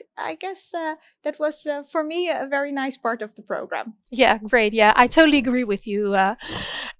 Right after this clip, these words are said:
Speaker 2: I totally agree. Um, and of course, we're also very curious, uh, what you valued most in the program. Um, I speak for, as I speak for myself, I think I really like the panel discussion, but I also really like the lecture given by, uh, Professor Hanneke Takkenberg,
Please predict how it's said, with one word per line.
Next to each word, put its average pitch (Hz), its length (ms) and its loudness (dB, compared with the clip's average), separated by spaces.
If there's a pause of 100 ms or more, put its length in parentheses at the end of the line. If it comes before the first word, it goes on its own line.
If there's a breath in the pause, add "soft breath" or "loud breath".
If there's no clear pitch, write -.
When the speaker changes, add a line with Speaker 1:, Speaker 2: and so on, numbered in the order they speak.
Speaker 2:
I - 100 4
totally 233 320 4
agree. 214 340 -4 (400 loud breath)
Um, 269 640 10
and 285 160 10
of 302 140 10
course, 320 340 10
we're 254 160 2
also 285 400 6
very 233 320 2
curious, 247 640 2 (100)
uh, 208 380 4
what 233 220 0
you 247 180 2
valued 214 400 0
most 196 400 -2
in 214 140 -4
the 202 80 -4
program. 208 540 -2 (460 loud breath)
Um, 226 580 6 (300)
I 247 100 6
speak 285 260 0
for, 302 180 -2
as 247 140 2
I 254 100 6
speak 302 240 0
for 285 140 0
myself, 262 560 6
I 247 100 2
think 269 240 2
I - 60 0
really 240 240 0
like 226 180 0
the 233 80 -8
panel 302 260 2
discussion, 226 680 -2
but 208 180 -4
I 196 140 2
also 247 260 -2
really 262 320 4
like 220 260 0
the 214 80 0
lecture 208 460 0
given 214 240 -6
by, 196 260 0
uh, 196 60 -8
Professor 214 500 -6
Hanneke 220 300 -8
Takkenberg, 220 500 2